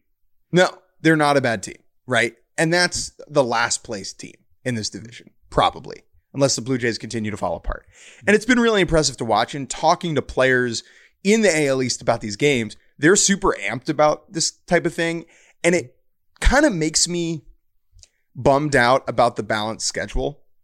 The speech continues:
which is kind of an odd take for someone who roots for an A L East team.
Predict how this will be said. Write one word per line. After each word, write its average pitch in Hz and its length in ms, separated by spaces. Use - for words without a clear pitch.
which 143 160
is 151 120
kind 147 200
of 135 80
an 135 60
odd 117 280
take 120 260
for 123 120
someone 117 320
who 117 100
roots 104 240
for 117 140
an 107 60
A 104 120
L 95 160
East - 180
team. 131 280